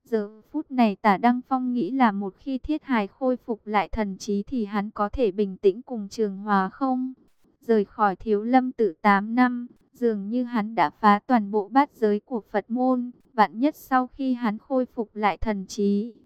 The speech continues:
nhớ lại những chuyện này thì hắn nhất định sẽ cảm thấy thống khổ. Lúc điên là thời gian vui vẻ, thanh tỉnh lại là cảm thấy thống khổ. Rốt cuộc là có nên chữa cho hắn không? Việc này quan hệ quá lớn,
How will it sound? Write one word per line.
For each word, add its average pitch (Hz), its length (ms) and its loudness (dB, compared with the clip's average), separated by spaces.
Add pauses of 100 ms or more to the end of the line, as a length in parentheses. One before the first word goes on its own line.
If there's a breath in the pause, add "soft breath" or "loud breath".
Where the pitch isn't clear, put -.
nhớ 214 240 0
lại 233 240 0
những 196 240 -12
chuyện 202 340 -2
này 202 240 0
thì 208 180 -4
hắn 208 280 -6
nhất 294 180 0
định 254 260 -2
sẽ 156 240 -6
cảm 202 280 0
thấy 202 220 -2
thống 214 220 -6
khổ. 214 420 -4 (380)
Lúc 285 220 -4
điên 254 240 2
là 220 220 2
thời 208 260 0
gian 247 360 2
vui 262 160 -4
vẻ, 233 380 -2 (280)
thanh 254 220 -2
tỉnh 196 320 -2
lại 196 200 0
là 208 220 0
cảm 185 280 0
thấy 202 220 -2
thống 214 240 -6
khổ. 208 400 -4 (400)
Rốt 294 320 0
cuộc 233 220 -6
là 208 180 2
có 196 220 0
nên 254 300 2
chữa 185 260 0
cho 269 200 -4
hắn 247 260 -2
không? 254 420 -2 (440)
Việc 214 240 2
này 202 300 0
quan 247 220 0
hệ 247 200 0
quá 208 240 2
lớn, 208 420 -2